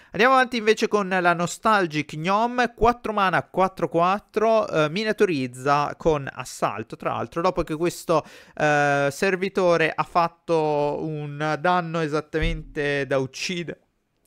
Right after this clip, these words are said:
l'avversario o comunque un servitore nemico, eh, pesca una carta.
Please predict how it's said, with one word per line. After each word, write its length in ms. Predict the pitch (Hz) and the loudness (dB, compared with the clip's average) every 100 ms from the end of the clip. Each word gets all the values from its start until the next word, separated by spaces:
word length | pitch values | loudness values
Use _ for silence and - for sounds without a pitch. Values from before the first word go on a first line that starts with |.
| - | -6
l'avversario 1200 | 147 131 131 131 127 123 131 - 120 120 165 139 | 0 0 0 -16 -14 -4 -4 -4 -4 0 2 2
o 40 | |
comunque 440 | - 147 151 170 135 240 - - | -2 -8 -2 -2 -2 -6 -18 -14
un 180 | 170 170 | -8 -8
servitore 560 | - 180 185 190 190 214 | -2 -2 -2 -2 -2 0
nemico, 720 | 254 240 160 - 202 208 208 | -2 -6 -8 -2 2 2 0
eh, 400 | 175 175 170 165 _ _ _ _ - | 0 0 2 -2 _ _ _ _ -4
pesca 320 | 160 - 170 | -4 -4 -6
una 140 | 151 | -8
carta. 680 | - 104 101 - 135 131 | -10 -14 -14 -4 -2 -2